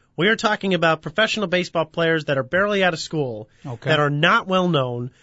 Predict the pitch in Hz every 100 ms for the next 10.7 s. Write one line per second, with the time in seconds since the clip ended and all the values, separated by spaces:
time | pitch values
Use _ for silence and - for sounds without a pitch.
0 | - 190 214 190 185 185 170 180 190 185
1 | 185 180 170 160 160 175 156 147 135 147
2 | 180 185 175 180 165 160 160 147 135 143
3 | 117 104 - 135 160 165 - _ _ _
4 | 143 196 302 269 208 208 190 208 185 165
5 | 220 175 160 - 202 208 220 196 - 208
6 | 180 170 160 175 160 139 120 117 113 _
7 | _ _ _ 175 180 180 _ _ _ 143
8 | 214 339 233 214 226 262 - _ - -
9 | 196 220 - 233 160 113 - - _ _
10 | - 254 - 240 226 180 143